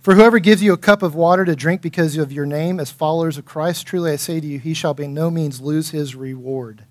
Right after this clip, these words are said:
So there's a reward in becoming leaven. Verse forty-two, "Whoever causes one of these little ones who believe in me to sin, it's better for him to have a heavy millstone hung around his neck and be thrown into the sea."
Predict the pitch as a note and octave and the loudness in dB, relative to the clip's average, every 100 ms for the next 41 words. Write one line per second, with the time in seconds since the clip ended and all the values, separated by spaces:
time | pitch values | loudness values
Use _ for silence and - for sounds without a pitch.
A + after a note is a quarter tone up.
0 | _ _ _ _ _ - E3 D#3+ E3 E3 | _ _ _ _ _ 2 4 4 2 2
1 | D#3 D#3 D3 E3+ F#3 D#3 C#3+ C#3+ C#3 D#3+ | 2 0 2 4 4 2 -2 -6 -6 -4
2 | D3 C#3 C3+ C3 A#2 G#2+ - E3+ - F#3+ | -4 -6 -6 -8 -10 -20 -4 -4 0 0
3 | E3 - D3+ A#2+ _ _ - - - F#3+ | 0 -4 -6 -6 _ _ -20 -10 4 8
4 | G3 A3 B3 - G#3+ G#3 D#3+ C#3 D#3 G3+ | 10 8 4 6 6 6 2 -2 4 6
5 | G#3+ E3+ D#3+ D#3+ F#3+ A3+ G3+ E3 D#3 D3+ | 6 4 -2 4 6 8 6 4 0 -2
6 | F3+ C#3+ D#3 G3+ G#3 F#3+ F#3 F3+ C#3+ - | -2 -2 -2 0 0 0 0 -2 -6 -6
7 | - G3+ A3+ A#3 E3 C#3 E3+ G3 G3+ F3+ | 0 2 2 0 -8 -2 0 0 -2 -2
8 | D#3 F#3 E3 D#3 C#3+ C3+ F3+ G3+ G3 F#3 | 0 2 0 -2 -2 -2 -2 0 0 0
9 | F3+ - D3+ D3 B2+ F#3+ G#3 A3 - D#3 | -2 -6 -6 -6 -2 0 2 0 -4 -4
10 | E3 D#3 B2+ D3 F3 G#3 - E3 C#3 C3+ | -2 -2 -6 -4 -4 -6 -10 -10 -10 -12
11 | - E3+ F3+ E3 D3+ C3 B2 E3+ D3 | -8 -6 -4 -6 -10 -12 -12 -10 -10